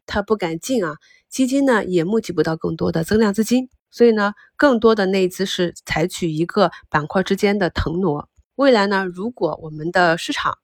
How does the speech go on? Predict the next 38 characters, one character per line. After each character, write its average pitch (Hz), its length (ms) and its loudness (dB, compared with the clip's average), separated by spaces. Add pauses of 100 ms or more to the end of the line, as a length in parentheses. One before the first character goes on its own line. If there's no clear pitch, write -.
(160)
我 156 100 -6
们 165 160 -2
的 208 140 0
经 233 300 -2
济 226 120 -6
按 180 180 -4
照 165 120 -6
预 180 120 -4
期 - 160 -12
发 190 200 -6
展， - 160 -4 (300)
那 196 100 -4
么 170 140 2
赚 247 240 2
钱 160 300 -4
效 202 200 -4
应 170 140 0
越 180 100 2
来 175 120 0
越 180 100 -2
好 156 260 -6
的 151 80 -8
情 165 160 -6
况 170 140 -6
下， 165 200 -4
就 175 140 -8
会 165 180 -6
引 160 160 -6
发 160 180 -2
更 175 180 -4
多 170 140 -6
的 156 120 -2
增 170 160 -6
量 180 200 0
资 - 100 -10
金 175 160 -6
入 190 120 -2
场， - 220 -2